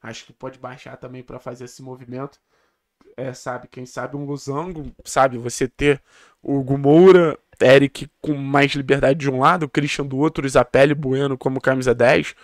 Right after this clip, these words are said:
ou Zapelli e Bueno. Enfim, você tem possibilidade. Acho que em dois mil e vinte e três a gente vai continuar, dois mil e vinte e quatro a gente vai continuar vendo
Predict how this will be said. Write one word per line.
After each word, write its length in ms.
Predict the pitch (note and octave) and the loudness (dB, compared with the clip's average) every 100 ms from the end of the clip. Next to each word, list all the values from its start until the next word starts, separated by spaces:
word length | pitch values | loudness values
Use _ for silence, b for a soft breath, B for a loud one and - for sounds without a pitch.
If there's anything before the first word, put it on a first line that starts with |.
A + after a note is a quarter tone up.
| B B | B B
ou 140 | - C#3 | -2 0
Zapelli 480 | C3+ - C3+ D3 | 0 2 2 2
e 60 | C3 | -2
Bueno. 520 | C#3+ C#3 B2+ D#3 D3+ b b b b b | -8 -10 -4 -4 -4 b b b b b
Enfim, 380 | - - B3+ F3 - | -12 -6 -4 -4 -4
você 240 | F#3 - | -2 -2
tem 100 | A3 | -2
possibilidade. 680 | - G3 D#3 D3+ A#2+ C3 A#2+ | -4 -6 -4 -4 -2 -4 -2
Acho 180 | B2 - | -4 -6
que 80 | D3 | -4
em 40 | |
dois 200 | C#3+ C#3 | -4 -2
mil 180 | C#3+ D3+ | -2 -2
e 60 | |
vinte 240 | D3+ D#3 - | -2 -6 -10
e 80 | - | 0
três 320 | C3 C3+ D#3 | 2 2 0
a 100 | C#3 | 0
gente 200 | D3 - | -2 -2
vai 100 | C3+ | -4
continuar, 420 | C#3 - C3 C#3+ | -4 -8 -6 -6
dois 180 | - C3+ | -6 -8
mil 120 | B2 | -4
e 20 | C3 | -2
vinte 180 | C3+ | -2
e 40 | - | 0
quatro 320 | - C3+ - | 2 4 2
a 20 | |
gente 160 | C3 B2 | -6 -6
vai 140 | C3 | -6
continuar 400 | C3 - B2+ C3+ | -6 -10 -8 -6
vendo 300 | C#3+ C#3 C#3+ | -4 -4 -4